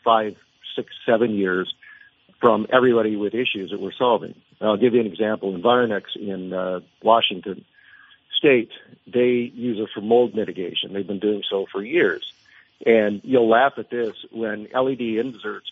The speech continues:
came in, James, their, their C E O and, and owner,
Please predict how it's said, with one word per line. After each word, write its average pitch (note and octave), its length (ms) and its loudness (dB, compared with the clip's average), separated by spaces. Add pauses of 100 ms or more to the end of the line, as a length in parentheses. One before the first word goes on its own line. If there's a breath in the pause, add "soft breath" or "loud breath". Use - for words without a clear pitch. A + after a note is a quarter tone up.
came G2+ 220 -8
in, F#2+ 340 -10 (240)
James, B2 440 2 (120)
their, G2+ 280 0
their F#2+ 180 -8
C B2+ 140 -8 (140)
E G2+ 60 2
O G2 220 2
and, F#2 160 -6
and G2 180 -4
owner, G2 420 2